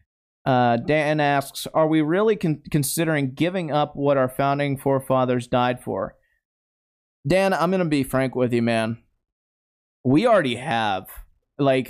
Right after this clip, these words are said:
liberty does not exist in this country anymore. Uh, in fact, I would say,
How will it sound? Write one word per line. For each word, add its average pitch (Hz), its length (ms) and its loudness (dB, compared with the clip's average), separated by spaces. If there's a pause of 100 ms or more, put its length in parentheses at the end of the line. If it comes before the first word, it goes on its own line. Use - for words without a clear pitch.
liberty 214 560 0
does 147 240 0
not 143 240 2
exist 127 420 -2
in 113 140 0
this 104 160 -4
country 110 440 -2
anymore. 101 500 -4 (520)
Uh, 110 460 0 (160)
in 139 160 0
fact, 143 420 -2
I 156 160 0
would 196 180 0
say, 160 540 0